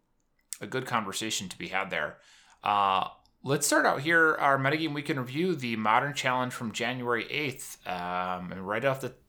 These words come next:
top two slots here, four color Yorion Omnath. Uh, a familiar sight here for sure, and in case you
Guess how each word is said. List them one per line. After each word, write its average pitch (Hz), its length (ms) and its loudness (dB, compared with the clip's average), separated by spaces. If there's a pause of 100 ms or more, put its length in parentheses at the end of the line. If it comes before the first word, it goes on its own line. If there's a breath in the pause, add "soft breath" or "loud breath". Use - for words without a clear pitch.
top - 300 0
two 147 160 -2
slots 127 400 0
here, 92 180 -4
four 110 220 2
color 110 320 2
Yorion 101 500 -2
Omnath. 104 540 -2 (840 loud breath)
Uh, 127 380 6
a 131 100 4
familiar 156 580 4
sight 151 320 4
here 156 440 0
for 120 360 4
sure, 160 540 2
and 110 640 0
in 110 140 -10
case 143 400 -4
you 135 800 -2